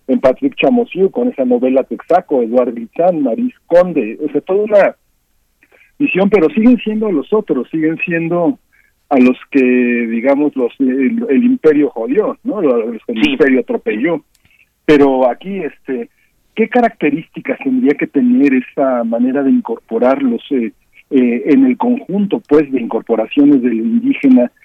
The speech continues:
Speaker 1: ¿Cómo se reincorporan? ¿Cómo, desde una,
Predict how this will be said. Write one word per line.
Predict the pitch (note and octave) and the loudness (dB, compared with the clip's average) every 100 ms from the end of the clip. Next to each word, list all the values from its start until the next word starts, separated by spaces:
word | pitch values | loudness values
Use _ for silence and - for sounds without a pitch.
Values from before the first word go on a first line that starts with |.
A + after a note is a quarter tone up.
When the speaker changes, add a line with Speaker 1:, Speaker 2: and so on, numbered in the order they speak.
| _ - | _ -6
Speaker 1:
¿Cómo | G3+ G#3 G#3 | -2 0 -2
se | F#3 | 0
reincorporan? | E3 C#3 C#3 B2+ D#3 D3+ C3 B2+ | 0 0 -2 -2 2 2 2 0
¿Cómo, | D#3 D#3 D#3+ D3+ C3+ | -2 0 2 2 0
desde | C3 C3+ | 0 2
una, | C#3+ D3 | 2 2